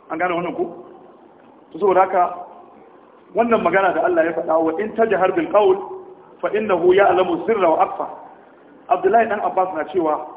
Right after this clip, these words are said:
"Asir ma haddasa bihi al-insan ghayrahu fi khafa." Shi sirri shine abin da mutum ya ba da labari ga waninsa a ɓoye. Ka kira abokinka ko wani, ka gaya masa wata magana a ɓoye,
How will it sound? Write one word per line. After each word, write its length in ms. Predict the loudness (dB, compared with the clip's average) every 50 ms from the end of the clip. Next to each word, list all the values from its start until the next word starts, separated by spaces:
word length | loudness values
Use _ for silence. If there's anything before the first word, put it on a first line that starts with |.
| -20 -20 -20 -20 -20 -20 -20 -10 -8
"Asir 500 | -6 -6 0 4 4 4 4 2 -2 -8 -14 -16 -18 -20 -20 -20 -20 -20 -20 -20 -20 -18 -4
ma 220 | 0 2 2 2
haddasa 400 | 2 0 -2 0 -2 -2 -2 -4
bihi 180 | -6 -4 -4 -4 -4
al-insan 500 | -4 -6 -8 -2 2 2 4 4 2 0 -6 -10 -12 -16 -18 -20 -16 -4
ghayrahu 560 | 2 4 6 6 6 4 2 0 -2 -4 -4
fi 140 | -6 -8 -4
khafa." 320 | -4 -4 0 2 0 0 0 -6 -16 -20 -20 -20 -20 -20 _ _ _ _ _ _ _ _ _ _ _ _ _ _ _ _ _ _ _
Shi 200 | -10 -8 -6 -6 -2 0
sirri 320 | 2 2 2 0 -2 -4 -8 -12 -16 -18 -20 -20 -20 -20 -20 -20 -20 _ -20 -20 -20 -16 -4
shine 260 | 0 2 4 4 4 2 2
abin 200 | 2 2 4 4
da 80 | 4 2
mutum 340 | 2 -2 -2 -2 -2 0
ya 100 | 0 2
ba 200 | 4 6 4 4
da 100 | 4 4 4
labari 480 | 4 4 4 4 2 0 0 -2 -4
ga 80 | -4 -4
waninsa 380 | -2 -2 -2 -4 -6 -4 -4 -2
a 100 | 0 0
ɓoye. 320 | 0 0 0 0 -2 -2 -4 -8 -14 -18 -20 -20 -20 -20 _ _ _ _ _ _
Ka 80 | -10 -10
kira 240 | -4 0 4 4 6 6
abokinka 420 | 4 4 4 4 2 2 -2 -4 -2 0
ko 60 | 0
wani, 240 | 0 0 0 -4 -6 -10 -14 -18 -20 -20 -20 -20 -20 _ _ -10
ka 80 | -8 -2
gaya 260 | 2 4 6 6 6
masa 220 | 4 2 -2 -2 -2
wata 240 | -2 -2 -2 -2 -2
magana 380 | -2 -2 0 0 0 -2 0 0
a 60 | -2
ɓoye, 460 | 0 2 0 2 2 2 0 -2 -6